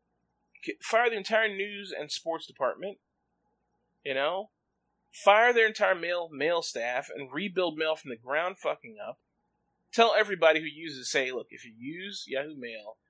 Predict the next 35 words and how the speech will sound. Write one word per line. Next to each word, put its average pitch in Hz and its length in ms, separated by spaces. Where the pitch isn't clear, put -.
you're 120 140
a 107 40
bad 151 280
person 131 380
and 117 160
you 123 80
should 147 140
be 131 160
punished. 113 460
So 147 180
we're 147 80
gonna 156 120
punish 185 380
you 190 80
by 147 80
deleting 143 360
your 131 100
entire 165 400
inbox 113 480
and 123 160
building 139 220
you 123 120
a - 20
much 127 320
better 123 140
inbox. - 580
Please 143 220
be 127 120
patient." 104 380
You 123 80
know? 147 320
I 208 80
think 269 160
that's 240 120
reasonable. 247 460